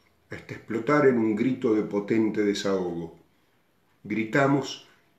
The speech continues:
y decretamos el ritual de la memoria, la eterna y mágica presencia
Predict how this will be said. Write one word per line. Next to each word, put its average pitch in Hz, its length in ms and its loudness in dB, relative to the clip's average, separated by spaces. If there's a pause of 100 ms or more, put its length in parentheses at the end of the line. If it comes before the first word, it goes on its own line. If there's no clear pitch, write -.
(120)
y 110 120 -4
decretamos 127 680 4
el 123 140 4
ritual 139 460 4
de 131 100 8
la 123 80 6
memoria, 95 580 2 (680)
la 110 160 -2
eterna 139 720 0
y 107 100 -2
mágica 120 560 -2
presencia 107 680 0